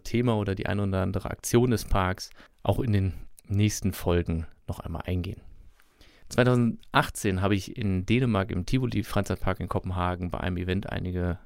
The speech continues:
Leute aus Liseberg persönlich kennengelernt und,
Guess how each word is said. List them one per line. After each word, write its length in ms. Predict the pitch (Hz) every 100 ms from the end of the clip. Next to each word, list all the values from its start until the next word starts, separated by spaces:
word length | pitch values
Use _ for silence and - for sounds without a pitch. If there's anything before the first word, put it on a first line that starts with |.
| -
Leute 680 | - 87 95 110 107 95 -
aus 220 | - 95
Liseberg 500 | 95 123 107 98 -
persönlich 420 | - 95 104 127 -
kennengelernt 600 | 107 104 90 92 113 - - - - -
und, 340 | 98 95